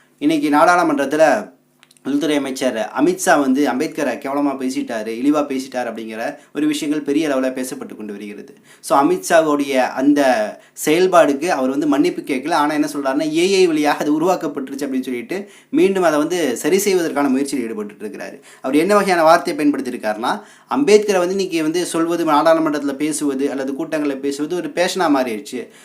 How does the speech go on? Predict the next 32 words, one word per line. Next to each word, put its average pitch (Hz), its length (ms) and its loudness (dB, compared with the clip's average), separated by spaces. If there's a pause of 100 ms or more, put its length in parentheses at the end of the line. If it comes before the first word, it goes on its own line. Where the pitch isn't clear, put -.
(100)
அவர் 151 260 0
பேரை 190 200 0
உச்சரிக்கிறதுக்கு 160 520 -2
பொதுவாக 160 420 2
கடவுளுடைய 185 580 4
பேரை 170 220 -2
உச்சரிச்சீங்கன்னா 147 640 -2
ஏழு 185 220 2
ஜென்மம் 180 280 0
நீங்க 156 200 0
வந்து 143 440 0 (200)
சொர்க்கத்துல 160 320 0
இருக்கலாம்ல 135 640 0
அப்படிங்கிற 127 280 -4
மாதிரி 147 260 -4
ஒரு 127 140 -4
சில 131 220 -6
விஷயங்களை, 127 420 -6
வார்த்தைகளை 127 480 -2
பயன்படுத்திட்டார். 104 540 -10 (260)
So, - 160 -2
இதற்கு 170 260 -2
இந்தியா 185 320 4
முழுக்க 175 520 -2
பெருமளவுல 170 460 2
இன்னைக்கு 139 260 -2
அமித்ஷாவுக்கு 143 460 0
எதிராக 127 400 -2
பல 131 220 -2
விஷயங்கள் 131 380 -6
போயிட்டு 120 220 -10
இருக்கு. 120 300 -8